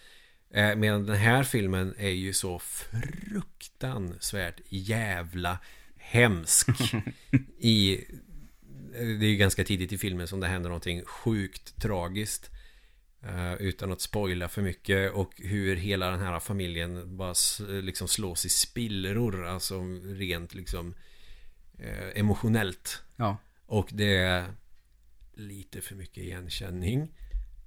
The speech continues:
Speaker 1: Och, ja, det är så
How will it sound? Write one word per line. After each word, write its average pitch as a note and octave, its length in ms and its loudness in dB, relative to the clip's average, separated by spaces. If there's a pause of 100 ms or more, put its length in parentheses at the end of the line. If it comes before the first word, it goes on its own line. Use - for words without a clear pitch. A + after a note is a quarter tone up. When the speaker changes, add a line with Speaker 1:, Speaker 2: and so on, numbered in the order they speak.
(280)
Speaker 1:
Och, G2 520 0 (1120)
ja, G#2 120 -12
det G#2+ 140 -4
är A2 60 -2
så - 280 -6